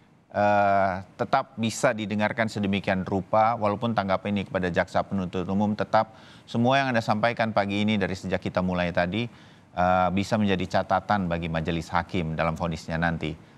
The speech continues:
Seberapa optimis Anda, Bung Junaidi dan juga Bung Daniel? Bung Junaidi lebih dulu, bahwa hakim nanti mempertimbangkan ini semua.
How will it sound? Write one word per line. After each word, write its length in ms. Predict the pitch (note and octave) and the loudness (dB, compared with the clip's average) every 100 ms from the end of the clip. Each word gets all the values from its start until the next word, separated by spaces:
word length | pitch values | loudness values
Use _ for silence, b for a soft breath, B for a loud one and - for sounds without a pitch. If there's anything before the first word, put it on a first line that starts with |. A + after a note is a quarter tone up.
| B | B
Seberapa 460 | - G#2+ A2 G#2+ | -2 2 4 4
optimis 400 | G2+ - A2+ G2+ | 0 2 2 2
Anda, 320 | F#2+ E2 D#2 D#2 | 0 0 0 -2
Bung 160 | D#2+ E2+ | -6 -2
Junaidi 400 | F#2 F#2 F#2 F#2+ | 0 2 2 2
dan 160 | F2+ F2+ | 0 0
juga 160 | F2 | 0
Bung 240 | F2 F2+ F2 | 0 2 0
Daniel? 240 | E2 D2 E2 | 0 -4 -4
Bung 160 | F#2+ | -2
Junaidi 320 | F#2+ F#2+ F#2+ F#2+ | 0 2 2 2
lebih 240 | F2+ F2+ | 2 2
dulu, 240 | F2+ D2+ C#2+ - | 0 -2 -4 -2
bahwa 320 | E2 F2+ E2+ | -2 2 2
hakim 400 | E2 G2+ G2 A#2+ | 2 0 -2 -2
nanti 240 | G#2 G2 G2 | 0 0 0
mempertimbangkan 640 | F#2 - F2+ F2 E2 F2 | -2 -2 -2 0 0 -4
ini 160 | D#2 D#2 | -4 -6
semua. 320 | - D#2 | -8 -10